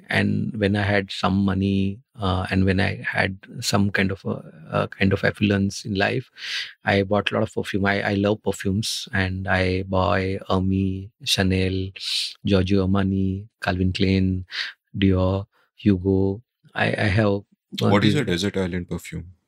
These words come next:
Speaker 1: Desert island perfume is what? That
Speaker 2: Like the one perfume, you're only allowed one perfume for the rest of your life.
Speaker 1: Mm,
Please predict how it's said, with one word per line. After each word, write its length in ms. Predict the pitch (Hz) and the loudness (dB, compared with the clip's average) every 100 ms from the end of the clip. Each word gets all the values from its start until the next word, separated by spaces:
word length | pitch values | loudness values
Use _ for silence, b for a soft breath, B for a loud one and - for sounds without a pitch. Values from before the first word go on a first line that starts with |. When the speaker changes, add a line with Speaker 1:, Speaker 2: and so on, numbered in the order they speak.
| _ _ _ - 110 | _ _ _ -10 0
Speaker 1:
Desert 340 | 101 104 147 - | 2 4 2 -2
island 340 | - 156 147 | -6 -4 -2
perfume 600 | - 131 - 160 160 156 190 | -2 -2 0 2 2 0 -2
is 240 | 123 98 | 0 2
what? 320 | 101 90 - - - | 2 0 -2 -10 -2
That 140 | 101 | 2
Speaker 2:
Like 140 | 113 92 | 2 0
the 180 | 104 113 | -2 0
one 320 | 95 107 123 | 2 2 2
perfume, 380 | 101 87 95 87 | 0 0 0 2
you're 100 | 90 | 4
only 220 | 98 101 | 2 2
allowed 260 | 92 90 90 | 2 0 0
one 220 | 90 90 | -4 -2
perfume 320 | 82 - 82 | -2 0 -2
for 100 | 85 | 2
the 80 | 82 | 0
rest 220 | 82 - | 0 -2
of 140 | 82 - | -2 0
your 80 | |
life. 340 | 85 85 - - 170 | 0 -2 -8 -14 -4
Speaker 1:
Mm, 560 | 180 180 175 170 156 | -2 0 0 0 -2